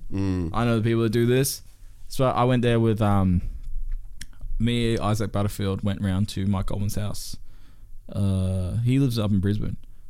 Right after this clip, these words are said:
Speaker 2: Um,
Speaker 1: Uh, who? Goldman does?
Speaker 2: Yeah, yeah. He used to live in Bondi. Now he lives in Brisbane.
Speaker 1: Oh, dude. Okay. I thought he
Speaker 2: Yeah.
Speaker 1: was in, in, um, Bondi still.
Speaker 2: No, no. He's just moved.
Speaker 1: Ah.
Speaker 2: Like a,
Speaker 1: Oh, well, it'll
Speaker 2: he,
Speaker 1: be
Speaker 2: like, a
Speaker 1: easy
Speaker 2: year
Speaker 1: to
Speaker 2: ago.
Speaker 1: get him on then.
Speaker 2: Yeah.
Speaker 1: Yeah, cool.
Speaker 2: Um, yeah, he's living with, um, Bianca, his fiance.
Speaker 1: Yeah.
Speaker 2: She's, she's lovely.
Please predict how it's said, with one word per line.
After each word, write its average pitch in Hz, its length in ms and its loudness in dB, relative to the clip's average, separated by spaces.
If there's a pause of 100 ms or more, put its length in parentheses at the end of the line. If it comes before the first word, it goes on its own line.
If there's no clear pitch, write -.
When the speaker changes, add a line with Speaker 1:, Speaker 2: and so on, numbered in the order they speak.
(140)
Speaker 2:
Um, 101 480 0
Speaker 1:
Uh, - 200 -2 (120)
who? 127 220 0
Goldman 117 380 -2
does? - 200 -8
Speaker 2:
Yeah, 151 160 4 (100)
yeah. 98 40 2
He 117 120 2
used 143 180 4
to 143 80 2
live 117 80 4
in 107 80 4
Bondi. 104 440 2
Now 110 120 0
he 107 80 4
lives 98 160 0
in 87 60 2
Brisbane. 107 360 0
Speaker 1:
Oh, 143 680 0
dude. 143 300 0
Okay. 117 260 -2
I 85 140 -2
thought 170 220 -2
he 160 60 2
Speaker 2:
Yeah. 156 40 2
Speaker 1:
was 143 160 0
in, 127 300 -2
in, 123 340 -2 (100)
um, 110 240 -2
Bondi 120 280 -2 (140)
still. - 200 -6
Speaker 2:
No, 143 260 4
no. 131 80 4
He's 107 200 4
just - 180 -2
moved. 123 260 0 (140)
Speaker 1:
Ah. 107 220 -4
Speaker 2:
Like 107 180 0
a, 104 40 -2 (200)
Speaker 1:
Oh, 104 200 2
well, - 20 0
it'll 92 60 0
Speaker 2:
he, 98 60 2
Speaker 1:
be 101 60 2
Speaker 2:
like, 107 100 2
a - 40 0
Speaker 1:
easy 107 100 2
Speaker 2:
year 113 120 2
Speaker 1:
to 104 40 2
Speaker 2:
ago. 85 80 0
Speaker 1:
get 80 80 -2
him 78 100 -6
on 78 120 -8
then. 78 140 -6
Speaker 2:
Yeah. 131 260 2
Speaker 1:
Yeah, 95 240 -2
cool. 98 260 -4 (140)
Speaker 2:
Um, 104 440 4
yeah, 117 120 2
he's 101 160 2
living 107 200 4
with, 98 200 4
um, 95 220 4
Bianca, 98 460 0
his 101 160 0
fiance. 104 400 -2
Speaker 1:
Yeah. 92 180 2
Speaker 2:
She's, 110 200 0
she's 104 220 0
lovely. 101 340 0